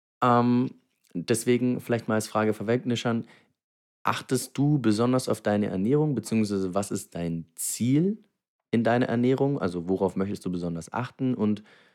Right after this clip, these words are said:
ähm, worauf versuchst du sozusagen in deinem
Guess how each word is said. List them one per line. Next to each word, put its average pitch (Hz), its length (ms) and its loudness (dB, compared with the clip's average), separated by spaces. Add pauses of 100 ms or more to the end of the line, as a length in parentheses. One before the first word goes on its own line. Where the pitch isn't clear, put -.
(480)
ähm, 92 500 -2 (800)
worauf 98 240 2
versuchst 95 480 -6
du 107 140 -2
sozusagen 92 440 -2
in 87 100 -4
deinem 85 280 -2